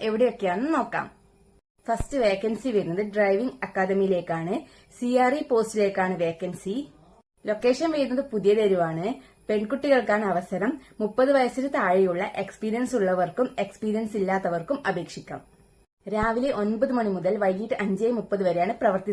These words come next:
സമയം. സാലറി എട്ടായിരം രൂപയാണ് പറയുന്നത്.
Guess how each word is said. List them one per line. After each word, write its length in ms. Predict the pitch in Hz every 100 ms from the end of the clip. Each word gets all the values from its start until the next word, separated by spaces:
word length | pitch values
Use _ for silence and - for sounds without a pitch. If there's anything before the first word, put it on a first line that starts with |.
| 196
സമയം. 260 | 165 175 320 - - - - -
സാലറി 400 | 220 220 233 285 196
എട്ടായിരം 400 | 190 226 240 254
രൂപയാണ് 400 | 214 196 196 185 180
പറയുന്നത്. 500 | 170 175 175 165